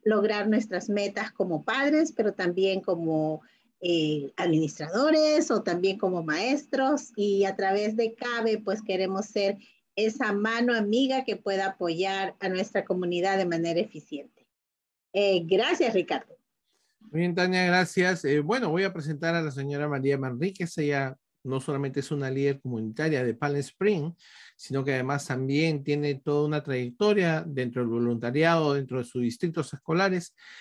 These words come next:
Speaker 2: y además también como fundadora de uno de los capítulos en la ciudad de Palm Spring. Pero antes de que ella brinde sus saludos, quiero recordarles a todos los que nos acompañan que se suscriban a nuestro canal de YouTube.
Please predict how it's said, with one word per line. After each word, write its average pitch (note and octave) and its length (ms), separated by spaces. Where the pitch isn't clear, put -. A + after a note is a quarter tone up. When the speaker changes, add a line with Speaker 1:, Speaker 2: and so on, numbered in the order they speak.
Speaker 2:
y F3+ 80
además F#3 540
también D#3 520
como C#3+ 240
fundadora C#3 960
de B2+ 120
uno D#3+ 180
de E3 80
los C#3+ 120
capítulos D#3+ 760
en C3 120
la B2 120
ciudad E3+ 240
de D#3+ 40
Palm E3+ 200
Spring. D#3+ 520
Pero G#3 420
antes D#3 340
de D3+ 100
que E3 120
ella D#3+ 120
brinde D#3 260
sus C3 140
saludos, F3 360
quiero E3+ 240
recordarles D#3 760
a C3 120
todos F3 200
los E3 100
que D3 100
nos B2 200
acompañan F3+ 580
que D3+ 100
se C#3 140
suscriban A3 560
a F3+ 60
nuestro D#3+ 280
canal F3 320
de F3+ 140
YouTube. B3 440